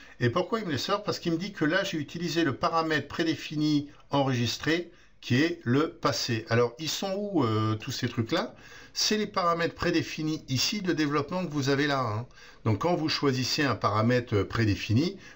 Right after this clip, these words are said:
voyez là, par exemple, dans l'historique, il m'a dit, « J'ai appliqué le paramètre prédéfini passé. » Et donc, c'est pour ça que maintenant, dans ma collection, ici, j'ai la photo qui apparaît parce que j'ai choisi passé. Pour celui-là, par exemple, j'ai choisi ton froid.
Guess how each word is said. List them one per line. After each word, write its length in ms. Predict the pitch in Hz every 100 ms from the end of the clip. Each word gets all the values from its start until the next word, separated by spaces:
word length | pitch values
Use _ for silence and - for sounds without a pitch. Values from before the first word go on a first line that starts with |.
| -
voyez 160 | 101 143
là, 100 | 131
par 220 | 104 87
exemple, 300 | 90 160 139
dans 80 | 110
l'historique, 520 | 101 - 101 160 -
il 60 |
m'a 120 | 110 98
dit, « 180 | 143 117
J'ai 180 | 135
appliqué 420 | 135 - 127 - 135
le 120 | 107
paramètre 440 | 113 95 117 156
prédéfini 580 | - 98 90 - 98 107
passé. » 600 | - 117 - - 127 - - - - -
Et 100 | 101
donc, 220 | 117 135
c'est 180 | - 98
pour 160 | 104 101
ça 240 | - 123
que 160 | - 113
maintenant, 560 | 113 113 127 131 120 - - - -
dans 640 | 104 117 156 151 143 107 -
ma 220 | 110 110
collection, 600 | - 101 87 - 147 170 -
ici, 560 | 104 - 131 151 175 -
j'ai 260 | 95 117 131
la 100 | 104
photo 320 | - 101 110
qui 160 | -
apparaît 380 | 85 76 76 127
parce 180 | - 87
que 120 | 110
j'ai 100 | 87
choisi 360 | 76 95 82 82
passé. 520 | 80 - 110 139 160 - - - - -
Pour 140 | 104
celui-là, 320 | - 120 123
par 180 | 120 87
exemple, 360 | 85 85 110 92
j'ai 100 | 85
choisi 380 | - 90 87 -
ton 200 | 123 117
froid. 540 | 110 151 156 165